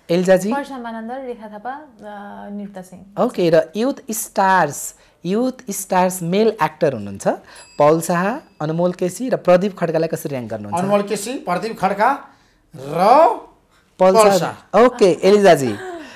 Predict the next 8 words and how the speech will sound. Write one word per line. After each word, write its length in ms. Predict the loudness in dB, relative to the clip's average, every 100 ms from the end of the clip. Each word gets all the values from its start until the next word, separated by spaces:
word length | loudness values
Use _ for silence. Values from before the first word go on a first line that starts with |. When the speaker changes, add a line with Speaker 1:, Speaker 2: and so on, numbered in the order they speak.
| -18
Speaker 2:
ओके, 280 | -16 -14 -16 -16 _ _
अनमोल 280 | -12 -10 -12
केसी, 340 | -12 -16 -16 -16
पल 320 | -12 -12 -12
शाह 280 | -14 -16 -14
र 160 | -16
प्रदीप 420 | -16 -16 -16 -16
खड्का। 380 | -20 -20 -20 -20